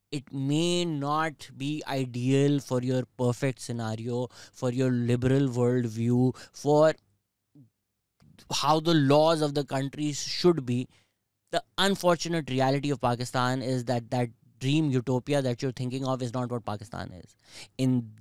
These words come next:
those circumstances that were presented, I think जिस तरह उन्होंने मैनेज किया वो परफेक्ट था,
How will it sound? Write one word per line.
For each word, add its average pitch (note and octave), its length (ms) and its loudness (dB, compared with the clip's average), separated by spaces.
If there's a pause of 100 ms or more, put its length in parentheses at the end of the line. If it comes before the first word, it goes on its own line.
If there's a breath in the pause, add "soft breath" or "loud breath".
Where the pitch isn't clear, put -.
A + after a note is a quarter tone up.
(120)
those G3+ 200 8 (100)
circumstances D3 880 -4 (240 loud breath)
that A#2+ 100 0
were A2+ 180 -4 (100)
presented, B2+ 600 0 (500 soft breath)
I B2 120 0
think C#3 260 -4
जिस A#2 200 -8
तरह B2+ 140 -2
उन्होंने B2 340 -6
मैनेज A2 400 -8
किया B2+ 260 -4
वो A#2+ 160 -6
परफेक्ट G#2+ 600 -8
था, B2 280 -6